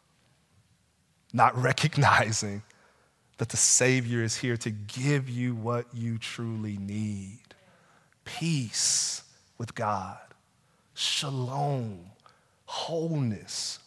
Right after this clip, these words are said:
wellness, fully restored, set aside for eternity, awaiting your glorified state. And instead, we're chasing all of these other things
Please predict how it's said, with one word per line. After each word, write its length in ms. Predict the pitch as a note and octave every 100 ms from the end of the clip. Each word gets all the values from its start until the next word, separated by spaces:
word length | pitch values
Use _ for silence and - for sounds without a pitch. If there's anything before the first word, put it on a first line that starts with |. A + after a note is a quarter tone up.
| _ B2+ A2+
wellness, 560 | D#3 F3+ E3+ C#3+ A2 -
fully 540 | - - A#3 A3 G3
restored, 800 | D3 B2 - A#2+ G#2+ G2+ A#2 - _ _ _ _ _ _
set 320 | - - A3
aside 440 | G#3 - F3+ F3 D3
for 180 | E3 C#3
eternity, 720 | A#2+ - C#3 B2+ G2+ G2+ A2 _ _ _ _ _ _ _ _ _ _ _ _ _ _ _ _ _ _ _ -
awaiting 560 | D3 C3+ D#3 G3+ G3+ G3
your 180 | F3 D3+
glorified 960 | C3+ D3+ F3 F3+ F3+ D3+ D3+ C#3+ A#2+
state. 560 | - - G#2 G2+ A2+ - _ _ _ _ _ _ _ _ _ _ _ -
And 140 | B2+
instead, 560 | B2+ - - F#3+ F3+ C#3
we're 140 | C3
chasing 520 | B2+ - E3 D#3 D3 C#3
all 220 | C#3 C#3+
of 80 | C3
these 240 | B2+ A#2
other 260 | C3 B2+ A#2+
things 920 | - B2 B2 A2+ G#2 G#2 G2 -